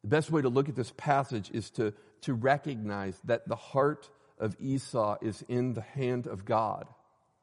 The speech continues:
God can change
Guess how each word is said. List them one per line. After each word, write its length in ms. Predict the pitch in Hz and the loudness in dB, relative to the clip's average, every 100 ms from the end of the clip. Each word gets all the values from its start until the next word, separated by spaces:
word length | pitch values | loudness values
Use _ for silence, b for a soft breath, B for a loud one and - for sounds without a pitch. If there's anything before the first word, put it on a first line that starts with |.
| _ _ _ _ _ _ _ _ _ _ _ 104 | _ _ _ _ _ _ _ _ _ _ _ 0
God 400 | 135 143 143 131 - | 4 6 6 4 -8
can 540 | - - 156 147 123 110 - | -10 -2 0 2 0 -2 -8
change 640 | - 156 143 131 117 98 | -6 -2 0 2 0 -4